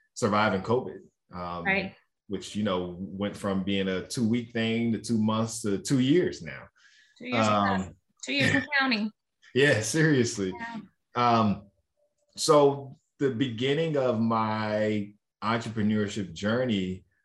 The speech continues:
Speaker 1: um, was born of need and very, started very slow. Um, and then George Floyd was murdered.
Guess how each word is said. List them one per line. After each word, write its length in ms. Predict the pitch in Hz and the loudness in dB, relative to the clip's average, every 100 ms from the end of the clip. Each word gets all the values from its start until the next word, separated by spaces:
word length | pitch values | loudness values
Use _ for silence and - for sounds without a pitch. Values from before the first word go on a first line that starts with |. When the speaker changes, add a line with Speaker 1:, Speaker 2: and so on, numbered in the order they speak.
| _ _ | _ _
Speaker 1:
um, 680 | 107 98 95 95 90 90 98 - | -2 0 0 -2 -4 -8 -12 -4
was 200 | 113 95 | -2 -2
born 340 | 95 131 147 | 0 0 0
of 160 | 143 123 | -2 -2
need 280 | 120 117 107 | 2 2 2
and 140 | 98 | 0
very, 540 | 98 107 107 107 98 - - 104 | 0 -2 0 -2 -4 -12 -18 -14
started 420 | - 107 107 101 | -4 -2 0 0
very 200 | 104 101 | -2 -2
slow. 540 | - 101 92 92 127 - _ _ _ _ _ | -4 -4 -6 -8 -12 -20 _ _ _ _ _
Um, 380 | 104 98 95 95 | -4 -2 -2 -4
and 140 | 107 104 | -2 2
then 300 | 113 113 101 | 2 2 2
George 240 | 110 107 | 2 0
Floyd 320 | - 110 107 | -2 -2 -2
was 120 | 98 95 | -2 -6
murdered. 340 | 92 85 | -6 -8